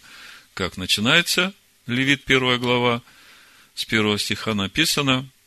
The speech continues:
«И возвал Адонай к Моше и сказал ему из скинии собрания, говоря: объяви сынам Израилю и скажи им, когда кто из вас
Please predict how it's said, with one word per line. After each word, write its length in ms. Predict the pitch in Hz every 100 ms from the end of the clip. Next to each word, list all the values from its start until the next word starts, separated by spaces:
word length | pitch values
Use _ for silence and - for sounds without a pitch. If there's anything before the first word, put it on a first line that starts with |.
| _
«И 100 | 131
возвал 440 | 139 131 135 185 139
Адонай 380 | 110 107 104
к 80 | 101
Моше 360 | 101 104 - 156
и 40 |
сказал 420 | 131 120 110 113
ему 200 | 107 98
из 80 | 98
скинии 320 | - - 98
собрания, 560 | 95 110 117 190 185 131
говоря: 480 | 120 123 117 98 85 _ - - - - _
объяви 460 | 123 143 165 196 240
сынам 400 | - 131 104 95
Израилю 640 | 98 95 92 95 131 202 196 _ _ _ _ _ _
и 80 | 117
скажи 460 | - 151 147 147
им, 180 | 123 107 - _ _ - - - _
когда 420 | - 110 123 196
кто 320 | 208 - 170 156
из 160 | 123
вас 540 | 127 190 220 - -